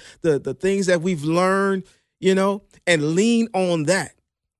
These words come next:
But man, we better accumulate that. Yes, that's great. But at the same time, that has to be empowered by the Holy Spirit. The giftings that he give to you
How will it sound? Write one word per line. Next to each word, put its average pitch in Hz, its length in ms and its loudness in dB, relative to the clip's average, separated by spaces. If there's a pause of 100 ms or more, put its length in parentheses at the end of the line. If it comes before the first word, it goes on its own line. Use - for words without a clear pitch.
(1160)
But 160 100 -4
man, 202 200 2
we 233 100 0
better 190 320 0 (560)
accumulate 147 720 -2
that. 127 320 -4
Yes, 202 300 -2
that's 190 240 -4
great. 175 540 -8 (1160)
But 170 100 2
at 185 80 0
the 160 80 -2
same 220 400 0
time, 190 480 -4 (200)
that 226 200 0
has 208 280 -2
to 185 120 0
be 165 180 -4
empowered 165 680 -2 (180)
by 151 140 2
the 147 80 0
Holy 156 280 0
Spirit. 165 540 -6 (1080)
The 156 80 2
giftings 233 540 -2
that 175 180 0
he 190 180 -4
give 233 460 0
to - 160 -8
you 190 460 -2